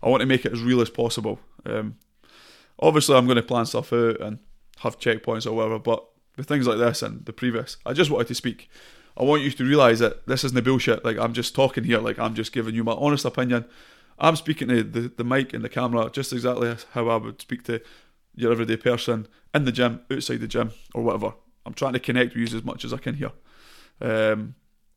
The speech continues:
so I hope you enjoyed it. Uh, I'm really enjoying doing these, by the way, so I'm gonna keep, I'm gonna keep it as consistent as possible, either every week or every second week. If you've got any questions,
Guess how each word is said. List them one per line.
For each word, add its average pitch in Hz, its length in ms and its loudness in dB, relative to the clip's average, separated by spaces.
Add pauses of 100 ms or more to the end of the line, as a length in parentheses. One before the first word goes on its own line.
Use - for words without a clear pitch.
(580)
so 117 180 0
I 110 40 0
hope 143 180 6
you 143 60 4
enjoyed 120 300 6
it. - 160 2 (1160)
Uh, 110 240 0
I'm 123 140 0
really 180 200 10
enjoying 135 300 8
doing 165 180 6
these, 117 160 2
by 113 120 4
the 110 100 2
way, 113 140 2
so 113 180 0
I'm 113 100 2
gonna 139 160 -2
keep, - 240 -10
I'm 120 80 -6
gonna 123 140 -4
keep - 160 -10
it 135 40 -2
as 120 80 -8
consistent - 380 -8
as 69 80 -10
possible, 104 440 -6 (380)
either 127 200 4
every 143 180 2
week 131 400 -2
or 110 180 -2
every 113 180 -4
second - 280 -4
week. - 220 -8 (880)
If - 120 -10
you've 120 100 -6
got 143 140 4
any 147 100 2
questions, 190 840 -4